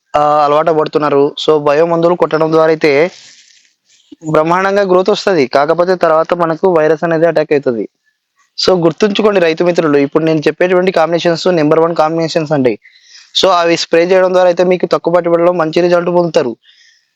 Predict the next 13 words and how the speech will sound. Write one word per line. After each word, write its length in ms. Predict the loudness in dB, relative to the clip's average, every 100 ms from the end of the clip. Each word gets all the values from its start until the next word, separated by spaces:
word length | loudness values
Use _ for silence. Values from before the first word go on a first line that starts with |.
| -4
మీరు 220 | 0 2
ఇంకొకటి 380 | 0 0 0 0
బయో 260 | 0 2 2
మందు, 480 | 0 2 4 2 0 -4
ఆ, 360 | -2 0 0 0
దొరుకుతున్నాయిలే, 720 | 0 0 0 -2 0 2 2
బాగుంది, 460 | 2 0 0 0 0
రిజల్ట్ 260 | 0 -2 0
కొట్టిన 260 | -2 0
తర్వాత 180 | 0 -2
బాగుంది 480 | 0 0 0 0 0
అని 160 | 0 -2
అనుకుంటే 560 | -2 -2 0 0 0